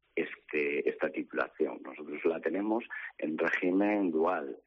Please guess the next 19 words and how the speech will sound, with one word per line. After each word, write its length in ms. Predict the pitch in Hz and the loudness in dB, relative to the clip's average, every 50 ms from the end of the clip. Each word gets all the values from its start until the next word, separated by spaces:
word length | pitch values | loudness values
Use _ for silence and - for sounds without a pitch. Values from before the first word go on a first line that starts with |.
| - - - _ _ | -20 -20 -20 _ _
Quiere 280 | - 80 78 78 80 76 | -4 -2 0 0 0 0
decir 180 | - - 85 | 0 2 2
esto 260 | 92 92 - - 95 80 | 2 2 2 0 -2 0
que 80 | 82 | 0
el 60 | 78 | 0
alumnado 380 | 78 78 76 80 82 87 87 87 | 0 0 0 0 2 2 2 2
que 80 | 82 - | 2 2
quiere 160 | 87 82 87 | 0 0 0
hacer 180 | - - - | -2 -6 -4
termalismo 840 | - - - - 95 98 113 131 131 123 123 120 131 139 151 - - - | -2 -2 0 0 0 2 2 2 0 0 0 0 0 0 0 -2 -4 -6
pasa 240 | - 78 - - 73 | -8 -8 -6 -8 -10
aquí 280 | 73 - - 85 82 78 - | -12 -6 -4 -2 -2 -2 -4
seis 120 | 71 62 - - | -8 -12 -12 -12
meses 320 | - - - - - - - - | -12 -12 -6 -4 -4 -4 -2 -2
cada 500 | 71 71 73 73 71 76 76 71 71 71 | -2 0 0 0 -2 -2 -2 -4 -4 -4
curso 520 | - - 90 85 85 - - - 65 65 - - - - - - - - - | 0 0 0 2 0 -2 -4 -4 -4 -4 -4 -6 -8 -6 -6 -8 -8 -10 -10
formándose 880 | - 71 71 76 90 113 127 123 120 117 123 131 127 - 135 139 143 127 | -6 -4 0 2 4 4 4 2 2 0 0 -2 -2 0 0 0 2 2
y 140 | 110 90 80 | 0 -2 -2
luego 440 | 78 76 76 78 87 98 113 113 | 0 0 2 2 2 2 2 -2